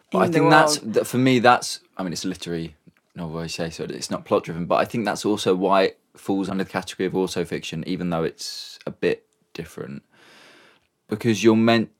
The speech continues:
Speaker 1: to feel like it's been a much more accurate portrayal of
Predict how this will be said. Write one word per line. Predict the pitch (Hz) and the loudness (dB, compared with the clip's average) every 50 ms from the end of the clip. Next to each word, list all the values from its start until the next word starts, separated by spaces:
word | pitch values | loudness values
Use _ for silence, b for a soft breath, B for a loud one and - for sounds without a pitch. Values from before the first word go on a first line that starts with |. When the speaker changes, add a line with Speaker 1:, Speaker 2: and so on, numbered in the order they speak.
| _ _ | _ _
Speaker 1:
to | - 120 | -10 -10
feel | 110 - - - - 110 107 104 101 101 98 | -10 -10 -8 0 4 4 6 6 6 6 4
like | 101 98 92 87 - - - | 4 4 2 2 0 -4 -4
it's | 90 87 - - | -4 -4 -4 -6
been | - - 101 95 | -6 -4 -2 -2
a | 95 | 0
much | 98 98 98 76 - - - - | 0 0 0 0 -2 -6 -6 -4
more | 98 95 90 - | -2 -2 -2 -2
accurate | - 85 - _ - - 85 82 - - _ _ | -2 -4 -4 _ -12 -8 -6 -6 -6 -8 _ _
portrayal | - - _ - - - 87 87 85 82 80 | -20 -20 _ -10 -4 0 0 2 2 0 0
of | 76 73 76 - - | -4 -6 -6 -12 -20